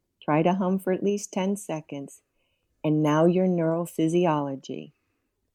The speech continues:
will have a new ending to a story of distress.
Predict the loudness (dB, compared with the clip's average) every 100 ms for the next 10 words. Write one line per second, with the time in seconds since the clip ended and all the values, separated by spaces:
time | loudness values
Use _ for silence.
0 | _ _ -6 -2 -2 -4 _ -16 -16 _
1 | _ _ _ -2 4 4 4 0 2 2
2 | 2 0 0 0 0 -4 -8 -16 _ _
3 | _ _ _ _ _ -20 -10 -4 -4 -6
4 | 0 4 6 4 -2 -10 -18 _ _ _
5 | _ _ _ _ -8 -8 -4 -6 -6 -8
6 | -10 -12 -20